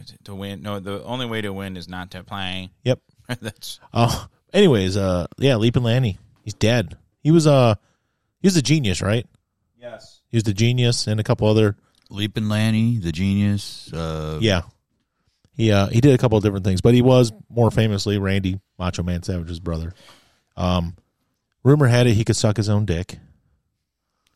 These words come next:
Speaker 1: Yeah.
Speaker 3: Did he have ribs taken out?
Speaker 2: No.
Speaker 3: No.
Speaker 2: No, that was the rumor that, uh, what's his name? I can't remember who was the,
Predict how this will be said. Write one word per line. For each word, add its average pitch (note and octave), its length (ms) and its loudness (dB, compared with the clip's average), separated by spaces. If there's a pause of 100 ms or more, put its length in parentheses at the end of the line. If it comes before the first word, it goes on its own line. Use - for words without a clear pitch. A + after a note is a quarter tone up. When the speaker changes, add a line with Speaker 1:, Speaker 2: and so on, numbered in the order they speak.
(480)
Speaker 1:
Yeah. B2 320 0 (180)
Speaker 3:
Did D#2 140 -6
he D2 120 -4
have C2+ 200 -8
ribs C2+ 340 -10
taken E2 340 -8
out? F2 260 -8 (160)
Speaker 2:
No. A2 360 2
Speaker 3:
No. C#2+ 280 -12 (880)
Speaker 2:
No, G2+ 280 -2
that G#2+ 100 0
was A#2 100 2
the A#2+ 100 6
rumor A#2 340 4
that, G#2 180 2
uh, F#2+ 200 2
what's G#2 220 -2
his G2+ 120 -8
name? F2 260 -4 (600)
I G2 140 -4
can't G#2+ 160 -2
remember F#2 200 -2
who F2 80 0
was F2 200 -6
the, E2 300 -8